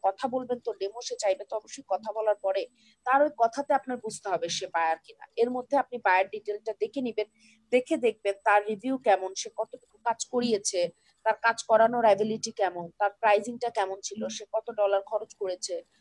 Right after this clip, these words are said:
বা যে সেলাররা রিভিউ দিচ্ছে ওই সেলারদের গিগে যান। যেমন এখানে সেলার আছে না, এই যে নিচে দেখেন কি নাম এটার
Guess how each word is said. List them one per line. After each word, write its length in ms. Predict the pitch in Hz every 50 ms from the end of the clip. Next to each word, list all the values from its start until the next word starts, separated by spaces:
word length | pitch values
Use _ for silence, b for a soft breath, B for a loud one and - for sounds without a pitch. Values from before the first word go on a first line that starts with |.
| b b b b _ -
বা 320 | 208 196 190 190 190 - - - - -
যে 120 | 226 233
সেলাররা 540 | 226 - 247 226 226 226 220 226 226 233 233
রিভিউ 340 | 226 220 226 214 - 254 247
দিচ্ছে 320 | - 208 202 - - 220 170 - -
ওই 140 | - 285 320
সেলারদের 520 | - - - 254 240 240 233 240 - - 247
গিগে 280 | 247 226 208 208 208
যান। 200 | 196 190 180 170 - _ _ _ _ -
যেমন 180 | 277 269 277 277
এখানে 560 | 254 247 269 269 262 254 240 - _ - -
সেলার 340 | - - 262 240 240 240 240
আছে 220 | 240 247 - 269
না, 140 | 247 254 262 - -
এই 100 | 240 233
যে 120 | 240 240
নিচে 240 | 233 233 233 - 262
দেখেন 340 | 240 220 226 - 294 285 285
কি 180 | 269 - 277 262
নাম 200 | 240 196 - -
এটার 300 | 160 - - 220 240